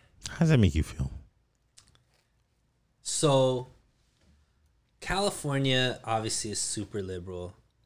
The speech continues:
Speaker 2: right? It's, you know, pretty left. And I could understand the, um, I could understand maybe the purpose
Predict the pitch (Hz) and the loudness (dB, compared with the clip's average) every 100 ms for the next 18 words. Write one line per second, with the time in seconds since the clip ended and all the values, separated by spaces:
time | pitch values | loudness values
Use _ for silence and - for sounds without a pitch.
0 | _ _ _ _ _ 98 98 92 - - | _ _ _ _ _ -10 -8 -8 -8 -8
1 | - - _ _ 98 95 98 - _ _ | -10 -16 _ _ -14 -12 -12 -16 _ _
2 | - 113 107 104 101 - _ _ 104 98 | -10 -6 -4 -4 -6 -10 _ _ -16 -12
3 | 90 - - - _ _ _ _ _ _ | -12 -14 -20 -20 _ _ _ _ _ _
4 | _ 127 131 151 - - 127 131 127 - | _ -2 2 0 -2 -6 -2 0 2 0
5 | - 113 113 110 104 92 92 90 87 90 | -4 -4 -2 -2 -4 -4 -4 -4 -6 -8
6 | 87 87 82 80 _ _ _ _ _ _ | -8 -10 -12 -18 _ _ _ _ _ _
7 | _ _ _ _ - - _ _ _ _ | _ _ _ _ -20 -20 _ _ _ _
8 | _ _ _ 131 - 160 135 131 - 127 | _ _ _ -2 0 0 2 0 0 -2
9 | 120 110 104 95 92 - 104 - 92 - | -2 -2 -2 -4 -8 -8 -10 -8 -8 -6
10 | - | -8